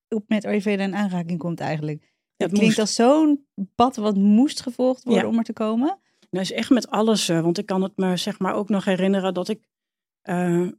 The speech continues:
Speaker 2: dat was ook, zeg maar, toen mijn dochter overleden was, dat ik dacht van, "Ja, er moet iets op dat graf komen." En ik dacht, "Misschien allemaal stenen, want dat doen ze in Israël." Vond ik wel
Speaker 1: Mm.
Speaker 2: heel mooi. En toen zei, eh, iemand, eh, ook een, iemand uit de Ayurveda-wereld had een, was een groothandel en daar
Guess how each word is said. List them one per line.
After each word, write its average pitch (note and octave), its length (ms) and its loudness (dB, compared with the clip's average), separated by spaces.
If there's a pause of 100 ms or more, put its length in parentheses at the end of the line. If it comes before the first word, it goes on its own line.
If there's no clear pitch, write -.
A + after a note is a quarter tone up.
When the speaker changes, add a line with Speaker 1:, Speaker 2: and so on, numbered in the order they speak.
(260)
Speaker 2:
dat E3+ 300 0
was F#3 180 -2
ook, G3+ 160 -4
zeg - 180 -4
maar, F3+ 120 2
toen F#3+ 100 0
mijn F3 120 6
dochter G3 240 -2
overleden G3 440 0
was, F#3+ 240 -4
dat F#3+ 140 -8
ik - 240 -16 (260)
dacht - 240 -8
van, F#3+ 80 -4
"Ja, F#3 60 0
er D#3+ 80 2
moet E3 120 4
iets F3 120 -6
op D#3+ 80 -10
dat D#3 120 -8
graf G3 300 -8
komen." G3 420 0
En G3+ 80 -4
ik D#3+ 60 -4
dacht, E3 260 -8
"Misschien F#3+ 300 -2
allemaal F3 180 2
stenen, F3+ 420 0
want F3+ 120 -4
dat E3 80 -8
doen E3+ 100 -6
ze E3+ 100 -6
in - 80 0
Israël." G3 420 -4
Vond G#3+ 180 -8
ik G3 60 -6
wel G3 100 -2
Speaker 1:
Mm. F#3 60 0
Speaker 2:
heel F#3+ 120 0
mooi. F#3+ 320 -2 (800)
En G3 100 -8
toen G3 100 -6
zei, - 300 -4
eh, A#3 280 -10
iemand, F3+ 340 2
eh, F#3 200 -2
ook G#3 120 -4
een, E3 240 -4 (600)
iemand G#3 280 0
uit E3+ 120 0
de - 60 -8
Ayurveda-wereld G3+ 840 0
had F#3 160 -8
een, F#3+ 200 -2
was F#3 180 -6
een E3+ 120 -2
groothandel G3+ 760 0
en F3+ 100 -2
daar F#3 440 -2